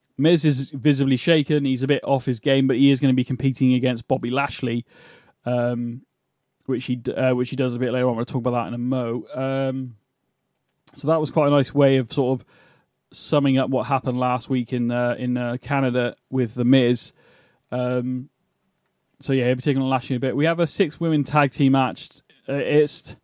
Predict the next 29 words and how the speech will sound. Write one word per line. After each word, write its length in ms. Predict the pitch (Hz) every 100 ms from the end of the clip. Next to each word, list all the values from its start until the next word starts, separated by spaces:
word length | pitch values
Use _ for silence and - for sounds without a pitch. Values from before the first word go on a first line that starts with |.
| _ _ _ _ _ _
I 140 | 151 156
love 260 | 160 165
the 80 | 151
women's 260 | 151 143 123
division. 500 | 135 131 117 131 131
I 100 | 123
think 220 | 139 135
it's 120 | -
a 60 | 131
bloody 240 | 147 147
great 340 | 123 143 135 113
thing. 320 | 139 127 127
They've 140 | 127
got 220 | 123 117
better 340 | 123 135 - 139
over 240 | 127 123
the 80 | 123
years, 380 | 120 127 127 123
and 100 | 127
obviously 340 | 123 - 135
the 100 | 127
Women's 220 | 127 123
Revolution, 540 | 127 123 131 127 135 131
we're 160 | 135
all 160 | 147 135
very 240 | 131 127
aware 300 | 123 123 123
of 100 | 127
it. 220 | 131 123